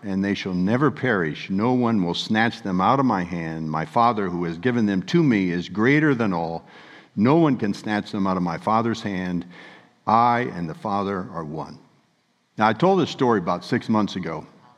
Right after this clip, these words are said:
This is original stuff right here that I'm sharing. Somebody told me a few weeks ago that I owed them, owed them royalties 'cause I was using their material.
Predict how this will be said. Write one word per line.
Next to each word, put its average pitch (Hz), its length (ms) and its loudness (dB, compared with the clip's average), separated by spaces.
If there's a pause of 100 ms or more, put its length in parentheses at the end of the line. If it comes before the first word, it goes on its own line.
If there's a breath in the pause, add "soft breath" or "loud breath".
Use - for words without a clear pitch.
(640 loud breath)
This 123 160 2
is 104 140 0
original 95 480 0
stuff - 380 -2
right - 180 -6
here 85 160 -6
that 165 160 -8
I'm 156 120 -8
sharing. - 420 -6 (360)
Somebody 110 400 2
told 123 220 4
me 113 80 6
a 98 40 2
few 110 200 0
weeks 135 240 4
ago 101 260 2
that 95 140 2
I 95 60 2
owed 113 280 2
them, 98 160 0 (320)
owed 113 180 2
them 95 160 2
royalties 101 560 0
'cause 85 220 -4
I 90 100 0
was 85 280 -8 (380 loud breath)
using 98 420 0
their 92 140 -2
material. 80 600 -2